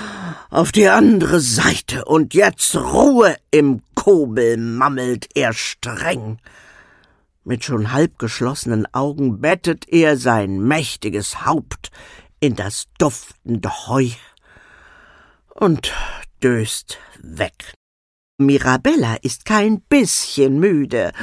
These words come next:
und sie lässt auch kein bisschen locker. „Mama!“ Sie ruckelt sich schmeichelnd an die Brust ihrer Mutter, säuselt sanft wie ein Täubchen.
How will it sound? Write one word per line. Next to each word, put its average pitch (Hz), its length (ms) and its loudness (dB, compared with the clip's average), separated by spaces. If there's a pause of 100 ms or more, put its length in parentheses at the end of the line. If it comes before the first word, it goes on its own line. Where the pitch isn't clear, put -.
(360)
und 175 180 2
sie 156 160 2
lässt 170 380 2
auch 180 160 0
kein 202 260 2
bisschen 294 460 4
locker. 311 400 2
„Mama!“ 302 1400 2 (640)
Sie 302 220 6
ruckelt 294 600 2
sich - 260 -2
schmeichelnd 277 920 0
an 240 120 2
die 240 120 2
Brust 240 560 -2
ihrer 233 260 0
Mutter, 240 480 -2 (460)
säuselt 190 760 0
sanft 180 640 -4
wie 120 120 -2
ein 180 220 -2 (100)
Täubchen. 226 840 -4